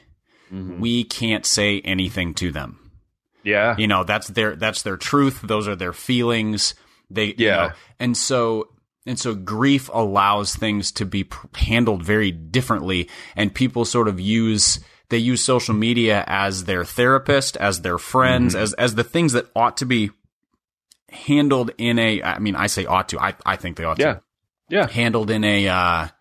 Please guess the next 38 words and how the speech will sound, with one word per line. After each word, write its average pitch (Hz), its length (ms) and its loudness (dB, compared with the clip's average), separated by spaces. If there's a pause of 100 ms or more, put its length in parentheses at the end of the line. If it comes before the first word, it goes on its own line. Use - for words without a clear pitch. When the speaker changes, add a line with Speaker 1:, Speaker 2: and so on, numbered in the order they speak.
(1900)
Speaker 2:
in 147 160 0
a, 131 60 0 (120)
in 139 140 4
a 127 80 4
relational 110 760 2
context. 85 540 0
I 120 40 2
don't 135 80 2
wanna 143 100 4
say 120 120 0
private, 104 460 0
'cause 90 200 4
Speaker 1:
Yeah. - 20 2
Speaker 2:
that 113 120 2
makes 113 200 -4
it 92 80 -10
sound 107 160 0
like 104 120 -4
they're, 90 240 -4
you 95 120 -6
know, 85 80 -6
dirty 95 280 -4
secrets, - 440 -2
but 127 160 0
a, 117 160 0 (280)
a 120 60 -2
Speaker 1:
Yeah. 101 140 2 (120)
Speaker 2:
safe 135 300 2
relational 98 640 0
context 90 640 0
versus 95 360 -2
a, 87 220 -4 (300)
a 95 80 -4
public - 760 -2 (520)
Speaker 1:
Yeah. 85 160 2
Speaker 2:
judge, 85 440 0
judged 101 480 0
context. - 800 -8